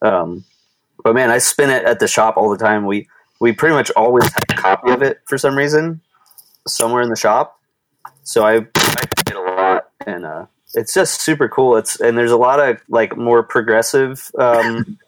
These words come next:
<laughs> passages in it. There's a song at the end of the record that's, like, six or seven parts,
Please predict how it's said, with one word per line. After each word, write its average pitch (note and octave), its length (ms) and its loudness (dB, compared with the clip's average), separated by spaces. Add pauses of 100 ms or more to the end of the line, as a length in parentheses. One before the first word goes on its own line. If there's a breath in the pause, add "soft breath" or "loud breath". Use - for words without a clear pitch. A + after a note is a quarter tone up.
<laughs> - 160 -20
passages C3 480 0
in C3+ 80 2
it. C3+ 140 0
There's G#2+ 160 0
a G#2 60 -2
song A#2+ 520 0 (560)
at A#2+ 140 2
the A#2+ 160 2
end D3 180 2
of C3+ 100 0
the C3+ 100 2
record A#2 380 0
that's, - 380 -2
like, A2 240 0 (300)
six - 420 0
or C3+ 60 0
seven B2+ 340 0
parts, - 680 -2